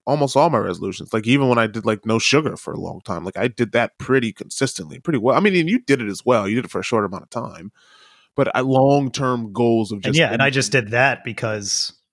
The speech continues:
Speaker 2: I felt like it.
Speaker 1: Yeah, which
Speaker 2: So
Speaker 1: again,
Speaker 2: let's
Speaker 1: which
Speaker 2: give it a
Speaker 1: is,
Speaker 2: shot.
Speaker 1: which is, which is fine. I tend to like using the beginning of the year 'cause I can think about it. 'Cause when I'm not, 'cause when I'm working, I don't have time to think about, you know,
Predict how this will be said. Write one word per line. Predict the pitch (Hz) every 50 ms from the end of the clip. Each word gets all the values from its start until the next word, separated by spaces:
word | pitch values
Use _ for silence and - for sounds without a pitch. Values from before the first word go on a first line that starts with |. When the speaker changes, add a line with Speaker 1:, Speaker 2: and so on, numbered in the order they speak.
| _ _ _ _ _ _ _ _ _ _ _
Speaker 2:
I | - 101
felt | - - 107 113 110
like | 92 90 - -
it. | - - _ _ _ _ _ _ _ _ _ _ _ _ _ _ _ _ _ _ _ _ _ -
Speaker 1:
Yeah, | 147 190 226 240
which | 151 160 135
Speaker 2:
So | 151
Speaker 1:
again, | 143 160 180 151
Speaker 2:
let's | 110 101
Speaker 1:
which | 107 -
Speaker 2:
give | - 110
it | -
a |
Speaker 1:
is, | 98
Speaker 2:
shot. | - - 120 113 - -
Speaker 1:
which | - 107 101 -
is, | 104 104 107 104 104 104 107
which | 117 117 117 -
is | 117 113
fine. | - - 127 135 104
I | 87 113 127
tend | 123 - - 147 139 123
to | 120
like | 113 104 107 107 107 98 -
using | 113 107 101 107 101
the | 101
beginning | 98 98 98 107 104 104 101
of | 101
the | 98 113
year | 139 180 208
'cause | 202 202 147 120 95 -
I | - 131
can | - 127 123
think | - 185 190 -
about | 147 - - - -
it. | - _
'Cause | - 110 101
when | 107 117
I'm | 117 120 120
not, | 123 147 175 139 107 113 117 _ _ _ - - - - - - - - - _ _ _ _ _ -
'cause | 143 131
when | 151 139
I'm | 131 127
working, | 131 139 175 170 - 120 95
I | 104
don't | 120 131
have | 135 127
time | - 156 156 143
to | 117
think | - - 90
about, | 90 - 104 87 - _ - - _ _
you | - - 113
know, | 101 90 87 98